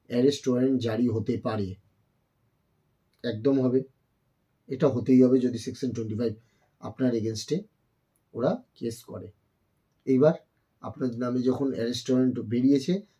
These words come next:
তখন আপনাকে পুলিশ খোঁজা শুরু করবে। পুলিশ খুঁজে আপনাকে মিনিমাম চোদ্দ দিনের জেলে পর্যন্ত হতেই পারে। তো বাড়ির, যদি লোন নিয়ে থাকেন, তো বাড়ির অ্যাড্রেসটা না চেঞ্জ করাই বেটার। এবার আপনি অনেকে বলছেন যে,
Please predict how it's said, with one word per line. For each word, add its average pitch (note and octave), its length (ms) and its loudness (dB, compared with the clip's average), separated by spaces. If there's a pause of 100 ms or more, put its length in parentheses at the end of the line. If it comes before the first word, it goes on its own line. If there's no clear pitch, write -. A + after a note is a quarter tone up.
(140)
তখন B2+ 280 0
আপনাকে A2 380 -4
পুলিশ C#3 360 0
খোঁজা D3+ 220 2
শুরু D3 240 0
করবে। C#3 220 2
পুলিশ C3 340 0
খুঁজে B2 260 0
আপনাকে A#2+ 340 -2
মিনিমাম A#2 320 -6
চোদ্দ A#2 280 -6
দিনের B2 260 -2
জেলে A2 200 -6
পর্যন্ত A2 320 -8 (400)
হতেই D3+ 220 2
পারে। C3+ 260 2 (840)
তো F3+ 80 -4
বাড়ির, C3 400 -4 (400)
যদি C#3 220 0
লোন D3+ 300 6
নিয়ে C#3 180 4
থাকেন, A2 320 -2 (720)
তো F#3+ 80 0
বাড়ির C#3 500 -2
অ্যাড্রেসটা C3+ 520 -2
না A#2 380 -4
চেঞ্জ C3+ 280 -2
করাই C#3 260 2
বেটার। G2+ 260 -6 (1200)
এবার E3 260 4
আপনি D#3+ 320 2
অনেকে C#3+ 240 2
বলছেন C3+ 360 4
যে, C#3+ 140 -2